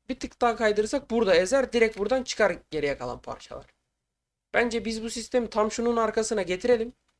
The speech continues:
Şuradan şaftla uzatayım ben şunu. Bence öyle yapalım. Aa, gerçi öyle yapsak da bir şey değişmeyecek ki. Bunu arkadan bağlayamayacağız.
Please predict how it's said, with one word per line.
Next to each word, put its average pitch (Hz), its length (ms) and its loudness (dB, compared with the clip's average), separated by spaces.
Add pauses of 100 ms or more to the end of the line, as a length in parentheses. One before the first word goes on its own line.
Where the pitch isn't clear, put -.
Şuradan 170 320 -2
şaftla 175 420 0
uzatayım 180 440 -2
ben 196 100 -4
şunu. 196 300 -10 (1400)
Bence 185 280 -4
öyle 170 180 0
yapalım. 117 300 -6 (2500)
Aa, 165 280 2
gerçi 180 360 2
öyle 202 160 2
yapsak 208 360 0
da 208 100 2
bir 190 60 -4
şey 214 200 0
değişmeyecek 226 480 -2
ki. 175 100 -12
Bunu 190 240 -2
arkadan 196 400 0
bağlayamayacağız. 151 800 0